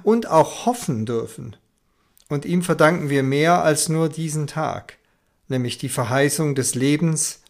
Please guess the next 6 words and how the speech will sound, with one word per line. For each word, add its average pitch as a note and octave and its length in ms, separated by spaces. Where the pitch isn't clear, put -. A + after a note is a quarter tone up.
bei C3 160
Gott, E3+ 460
eines B2 560
ewigen E3+ 420
Lebens. A2+ 520
"Aber G3+ 560